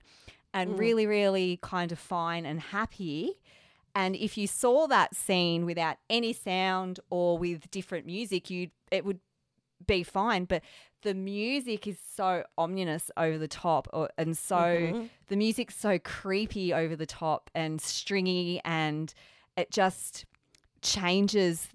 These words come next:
Speaker 1: that whole scene altogether.
Speaker 2: Yeah.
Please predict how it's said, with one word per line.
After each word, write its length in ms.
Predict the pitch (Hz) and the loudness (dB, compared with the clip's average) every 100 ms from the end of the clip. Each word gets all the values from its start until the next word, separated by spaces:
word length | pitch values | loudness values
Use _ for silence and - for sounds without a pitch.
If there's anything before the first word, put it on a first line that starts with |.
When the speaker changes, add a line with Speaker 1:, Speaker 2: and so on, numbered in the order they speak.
| _ _ | _ _
Speaker 1:
that 220 | 175 160 180 | 2 2 2
whole 920 | - - 180 175 170 170 165 160 156 _ _ _ | -10 -4 4 6 6 4 2 -4 -8 _ _ _
scene 680 | - - 175 165 143 104 160 - _ _ - | -6 0 2 2 0 -4 -10 -16 _ _ 2
altogether. 460 | 185 170 170 175 | 4 4 2 2
Speaker 2:
Yeah. 260 | 147 101 | 0 -4